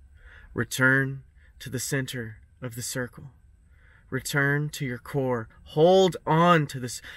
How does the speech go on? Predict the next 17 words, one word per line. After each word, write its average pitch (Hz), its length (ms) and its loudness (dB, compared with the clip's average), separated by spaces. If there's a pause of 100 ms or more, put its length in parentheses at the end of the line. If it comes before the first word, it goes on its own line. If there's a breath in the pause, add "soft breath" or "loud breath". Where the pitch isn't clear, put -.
(140 loud breath)
G-, 151 280 -6
uh, 220 120 6 (180)
go 240 400 6
as 214 220 0
fast 240 680 2
as 196 160 -6
you 196 100 -10
can, 185 640 -8
immediately, 208 960 0 (680 soft breath)
r-, 180 260 0 (100)
as 185 200 4
soon 277 380 -2
as 330 120 -4
possible, 202 640 -8 (100)
asap, 202 580 -2
right 196 420 0
now. 160 380 -2